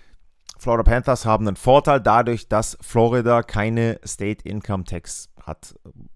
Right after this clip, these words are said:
Andere Staaten haben eben jetzt diese Income Taxes und da gibt es einen Unterschied. Weil man auch ein bisschen sagen muss,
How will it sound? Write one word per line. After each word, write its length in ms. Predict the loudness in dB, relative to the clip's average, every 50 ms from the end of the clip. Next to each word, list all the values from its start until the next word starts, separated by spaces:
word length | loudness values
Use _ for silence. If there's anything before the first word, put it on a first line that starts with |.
| -20 -20 -20 -20 -20 -20 -18 -20 -20 -20 -20 -18 -10
Andere 300 | -6 -6 -4 -4 -4 -6
Staaten 440 | -6 -4 -4 -4 -4 -4 -6 -12 -12 -12 -10
haben 280 | -6 -6 -6 -6 -6
eben 260 | -8 -10 -10 -8 -8 -6
jetzt 400 | -8 -8 -8 -12 -18 -18 -20 _ -20
diese 360 | -20 -16 -14 -14 -10 -10 -10
Income 440 | -8 -8 -10 -8 -4 -4 -4 -4 -4
Taxes 560 | -6 -6 -6 -6 -6 -6 -6 -6 -8 -12 -16
und 460 | -12 -10 -8 -6 -6 -8 -10 -12 -16 -20 _ _ _ _ _ _ _ _ _ _ _ _ _ -18 -16 -12 -10
da 80 | -10 -8
gibt 240 | -8 -8 -8 -6 -6
es 180 | -8 -6 -8
einen 80 | -8 -6
Unterschied. 540 | -4 -4 -2 0 -2 -2 -2 -6 -8 -8 -10 -20 -20 -20 -20 -20 _ _ _ _ _ _ _ -20 -12 -6
Weil 180 | -4 -2 -2 -2
man 120 | -2 -2
auch 140 | -2 -2 -2
ein 100 | 0 0
bisschen 380 | 0 0 0 -2 -4 -4 -4 -4
sagen 420 | -2 2 2 2 2 2 0 -2
muss, 340 | 0 0 0 0 -2 -8